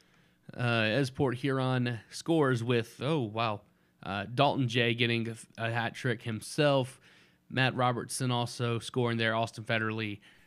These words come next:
as well, uh, in that contest for the Port Huron Prowlers. Uh, very, very penalty-heavy game in that one. I noticed,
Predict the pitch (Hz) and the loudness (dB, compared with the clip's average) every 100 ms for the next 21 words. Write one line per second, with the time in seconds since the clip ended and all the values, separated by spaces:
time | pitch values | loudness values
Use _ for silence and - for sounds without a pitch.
0 | _ - 113 110 117 117 117 113 110 - | _ -10 -8 -6 -2 2 2 0 -4 -8
1 | - - 67 62 - - 135 117 113 123 | -12 -12 -10 -12 -8 -2 0 0 -2 -4
2 | 117 117 110 - 123 113 - 123 113 123 | -4 -4 -8 -4 -2 -2 -2 -4 -2 -2
3 | 113 160 165 156 151 127 - _ _ _ | -2 2 4 4 2 0 -8 _ _ _
4 | _ _ _ _ _ - 123 113 120 127 | _ _ _ _ _ -4 0 0 4 6
5 | 120 113 120 113 107 - - _ - - | 6 4 2 2 -2 -8 -20 _ -18 -2
6 | 151 147 135 117 131 120 120 120 117 113 | 0 0 0 0 0 0 0 0 -2 -4
7 | 120 117 113 117 113 113 117 117 113 - | -2 0 0 -2 -2 -2 -2 -2 -4 -10